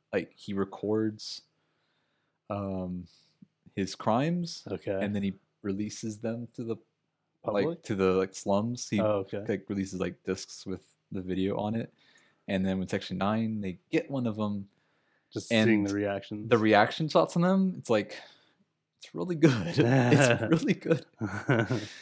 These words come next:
Speaker 1: Again, it makes me really like all the characters more,
Speaker 2: Sure.
Speaker 1: because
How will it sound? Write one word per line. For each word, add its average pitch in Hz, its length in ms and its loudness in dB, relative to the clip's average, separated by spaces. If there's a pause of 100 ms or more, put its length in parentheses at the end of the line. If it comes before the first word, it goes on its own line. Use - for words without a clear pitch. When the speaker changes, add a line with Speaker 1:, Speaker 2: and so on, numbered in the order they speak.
(880)
Speaker 1:
Again, 127 180 2
it 117 40 0
makes 165 180 4
me 170 100 2
really 139 200 8
like 127 200 10
all 117 80 4
the 107 60 2
characters 101 400 -4
more, 90 460 -6
Speaker 2:
Sure. 110 220 2
Speaker 1:
because - 320 -6